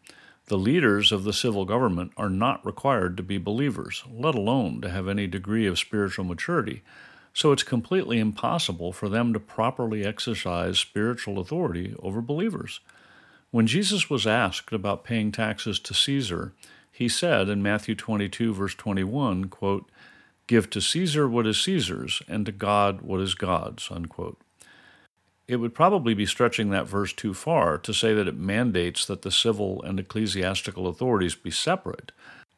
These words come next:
but I think it certainly requires that if they are the same, all leaders must meet the biblical requirements for being a church leader.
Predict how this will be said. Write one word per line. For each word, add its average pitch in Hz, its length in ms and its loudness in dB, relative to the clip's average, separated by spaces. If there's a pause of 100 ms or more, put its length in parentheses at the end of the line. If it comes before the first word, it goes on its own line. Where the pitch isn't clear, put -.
(160)
but 113 120 4
I 113 80 6
think 165 240 0
it 135 80 -2
certainly 190 400 -2
requires 87 580 0
that 98 140 0
if 147 160 0
they 101 120 0
are 139 220 2
the 123 140 -4
same, 64 440 -6
all 139 360 4
leaders 85 500 -2
must 95 400 -2
meet 98 220 -2
the - 80 -6
biblical 95 540 0
requirements 85 540 -4
for - 140 -8
being 104 320 -2
a 120 60 -2
church 196 400 -4
leader. 101 300 -10